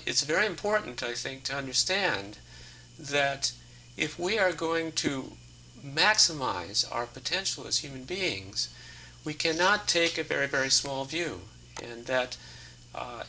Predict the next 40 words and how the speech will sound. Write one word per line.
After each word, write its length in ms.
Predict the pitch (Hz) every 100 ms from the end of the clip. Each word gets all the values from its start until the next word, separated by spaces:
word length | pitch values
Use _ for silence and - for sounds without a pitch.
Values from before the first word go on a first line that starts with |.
| -
if 280 | 165 - 185
we 160 | 180
are 140 | 165 156
going 260 | 175 180
to 80 | 170
go 260 | 147 175 190
beyond 480 | 180 165 165 165
ourselves, 840 | 156 143 - 208 180 104 120 120 -
then 180 | 135 135
we 100 | 135
have 320 | 143 170 -
to 80 | 143
be 180 | 143 135
open 300 | 139 139 135
to 120 | 120
some 220 | - 127
kind 260 | 120 131 120
of 140 | 117
wisdom 420 | 131 135 135 107 101 - -
beyond 360 | 101 101 92
ourselves, 800 | 92 92 - 92 - - - - - - -
whether 220 | - 120
you 120 | 123 120
call 260 | - 127
that 240 | 123 120 -
the 60 |
wisdom 440 | 110 139 139 143 117
of 180 | 104
nature 520 | 120 135 147 170 170 170 - - - -
or 100 | 117
divine 540 | 113 107 117 127 151 143
wisdom 560 | 143 147 156 156 151 -
or 320 | - 113 117 135 156
whatever. 460 | 139 156 175 120 - - - - - - - - - -
But 320 | 147 147 -
as 180 | 147 -
long 340 | 143 180 226 190
as 160 | 151
we're 100 | 156
taking 540 | 139 180 196 175 156